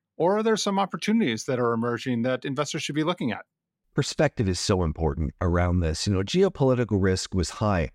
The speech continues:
Speaker 2: for Taiwan last year for many reasons, yet Taiwan's stock market outpaced the S and P five hundred thanks to its A I semiconductor exposure. So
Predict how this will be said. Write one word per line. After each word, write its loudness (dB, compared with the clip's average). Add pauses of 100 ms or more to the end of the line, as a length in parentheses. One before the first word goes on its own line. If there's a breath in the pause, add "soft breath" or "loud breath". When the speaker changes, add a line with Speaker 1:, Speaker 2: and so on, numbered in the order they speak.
(140)
Speaker 2:
for -2
Taiwan 2
last 0
year 2
for -2
many 4
reasons, 0
yet 0 (440)
Taiwan's 0
stock -2
market 0
outpaced 0
the 2
S -2
and 2
P 2
five 0
hundred -2
thanks 0
to 2
its -4 (340)
A 4
I 2
semiconductor 0
exposure. -2
So 0